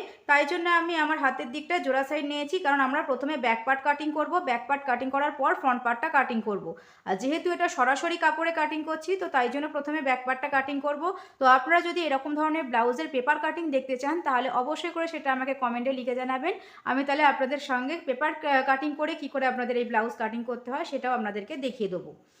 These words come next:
তো এবার কি বলছি, একটু ভালো করে শুনবেন। যেহেতু আমাদের এটা পেছনে হুক হচ্ছে না, সামনে হুক হচ্ছে, তো তাই জন্য আমরা এখানে সরাসরি ড্রয়িংটা করব। কিন্তু আপনারা যদি পেছনে হুক করতে চান, তার জন্য কি করবেন, আপনারা খোলার দিক থেকে ড্রয়িংটা শুরু করবেন অবশ্যই করে। আর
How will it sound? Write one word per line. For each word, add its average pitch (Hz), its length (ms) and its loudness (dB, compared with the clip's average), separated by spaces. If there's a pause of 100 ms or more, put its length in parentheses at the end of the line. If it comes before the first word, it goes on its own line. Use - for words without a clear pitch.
(380)
তো 302 40 2
এবার 311 280 4
কি 381 120 0
বলছি, 240 420 -2
একটু 277 220 -2
ভালো 254 240 0
করে 320 220 -4
শুনবেন। 262 360 -2 (420)
যেহেতু 302 340 2
আমাদের 349 380 0
এটা 302 240 0
পেছনে 311 440 0
হুক 311 280 -2
হচ্ছে 269 260 0
না, 269 180 2
সামনে 277 360 2
হুক 294 240 -2
হচ্ছে, 240 260 -4 (340)
তো 285 80 -2
তাই 285 220 8
জন্য 339 200 0
আমরা 339 180 0
এখানে 330 220 -2
সরাসরি 285 440 -2
ড্রয়িংটা 269 360 2
করব। 220 300 2 (380)
কিন্তু 302 240 2
আপনারা 294 360 6
যদি 320 200 -6
পেছনে 311 340 0
হুক 277 280 -4
করতে 226 240 0
চান, 262 240 0
তার 247 220 2
জন্য 330 200 -4
কি 269 140 -6
করবেন, 247 340 -2
আপনারা 269 340 0 (420)
খোলার 311 320 2
দিক 302 220 -6
থেকে 330 160 -2
ড্রয়িংটা 262 380 4
শুরু 285 200 -4
করবেন 285 360 0
অবশ্যই 254 400 0
করে। 277 220 0 (360)
আর 254 180 4